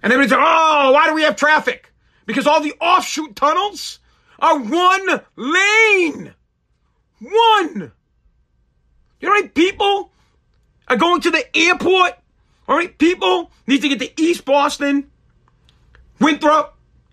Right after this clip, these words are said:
and Revere. You'll sit there for two plus hours, easily. When they were building it, they should have anticipated it, and they should have built the friggin' thing ten lanes deep.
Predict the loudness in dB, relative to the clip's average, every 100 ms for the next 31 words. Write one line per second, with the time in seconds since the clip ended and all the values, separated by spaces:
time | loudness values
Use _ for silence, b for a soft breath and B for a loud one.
0 | -6 -2 0 0 0 0 0 -4 _ _
1 | _ _ _ _ _ _ _ _ _ _
2 | -2 -2 0 -4 0 2 2 2 b b
3 | -2 0 2 2 2 2 0 2 0 0
4 | -2 -12 -20 _ _ -8 -4 -2 -2 -4
5 | -10 _ -20 _ _ -20 -20 _ _ -2
6 | 2 2 2 0 0 2 0 0 -4 _
7 | -20 _ _ _ _ _ -10 -2 0 0
8 | 0 -2 -2 0 0 0 0 -4 -6 b
9 | b -4 -2 0 0 0 0 0 -4 -2
10 | -2 -2 0 -2 -4 b -16 -4 -2 0
11 | 0 0 -2 -6 -10 -12 -12